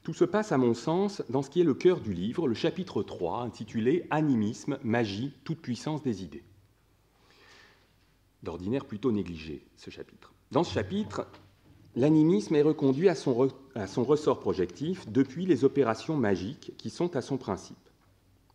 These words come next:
Pas d'animisme sans magie, donc. Or, si la magie est possible, ce n'est qu'à condition d'admettre une vision de l'acte à laquelle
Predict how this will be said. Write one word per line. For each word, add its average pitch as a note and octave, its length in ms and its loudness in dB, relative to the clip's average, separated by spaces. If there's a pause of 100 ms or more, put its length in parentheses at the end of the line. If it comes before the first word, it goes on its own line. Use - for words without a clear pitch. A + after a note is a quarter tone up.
(160)
Pas C3 160 4
d'animisme A2 580 2
sans G2+ 200 -4
magie, E2+ 360 -4 (120)
donc. - 360 -12 (840)
Or, D3+ 180 4
si D#3 140 -2
la D3+ 100 6
magie G3 320 4
est - 40 8
possible, A#2+ 680 0 (340)
ce C#3+ 80 0
n'est F#3 160 6
qu'à C#3+ 140 2
condition D#3+ 400 0
d'admettre A2+ 640 2
une C3+ 180 4
vision F3 520 2
de G#2+ 120 4
l'acte C3 460 2 (460)
à A2 60 -4
laquelle E3+ 520 2